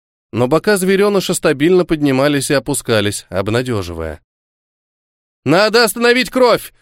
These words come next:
Прибежавшая Герда начала распаковывать комплект быстрой помощи. «Целитель будет через минуту, я уже нашла его!» Из всего перечня аптечки понадобились только губка и пара бинтов. У девушки явно был опыт врачевания.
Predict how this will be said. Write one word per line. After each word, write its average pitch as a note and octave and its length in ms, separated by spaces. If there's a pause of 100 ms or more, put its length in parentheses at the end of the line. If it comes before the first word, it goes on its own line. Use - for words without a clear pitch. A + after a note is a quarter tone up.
(240)
Прибежавшая C3+ 720
Герда B2+ 480
начала D3+ 380
распаковывать D#3 580
комплект C#3+ 460
быстрой C3+ 400
помощи. A2+ 500 (480)
«Целитель G#3 480
будет G#3+ 240
через G#3+ 220
минуту, G#3+ 340
я F3+ 220
уже F#3+ 100
нашла G#3 320
его!» C3+ 280 (1040)
Из G#2 160
всего G3+ 340
перечня F#3+ 480
аптечки - 480
понадобились F3 600
только C#3+ 280
губка C3+ 380
и G#2 80
пара A#2+ 220
бинтов. B2+ 460 (600)
У G2+ 80
девушки G3 400
явно E3 320
был D#3+ 200
опыт E3+ 240
врачевания. D#3 760